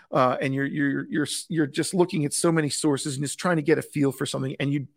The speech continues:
and you, you really want to find some kind of predefined patterns or examples to work with, 'cause you need structure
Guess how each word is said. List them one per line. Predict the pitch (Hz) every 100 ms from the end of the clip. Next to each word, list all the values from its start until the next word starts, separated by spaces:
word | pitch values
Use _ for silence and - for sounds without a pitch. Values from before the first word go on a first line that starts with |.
| _ - _ -
and | 156
you, | 156 170
you | 151 160
really | 165 233 226 -
want | 143 143 170 202
to | 196
find | - 151 147 147 143 135 _ _ _ _ -
some | - 156 147
kind | - 170 165
of | -
predefined | - 202 208 190 - 170 165 160 147 139
patterns | - 143 143 151 143 139
or |
examples | 131 113 131 131 127
to | 139
work | 131 -
with, | 139 -
'cause | 135
you | 143
need | 131
structure | - - 139 - - -